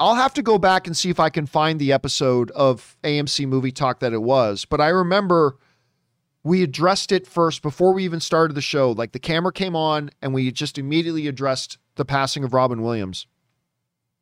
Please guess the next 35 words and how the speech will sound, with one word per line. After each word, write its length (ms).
And 140
again, 300
like 160
I 20
said, 260
I, 240
I 140
had 180
never 440
had 640
a 100
celebrity 640
death 400
move 200
me, 100
'cause 120
I 100
don't 280
know 220
these 300
people. 520
I 100
mean, 100
it's 100
sad, 680
but 240
I 80
don't 200
know 220
them. 160
But 220
when 160
Robin 460
Williams 500
died, 420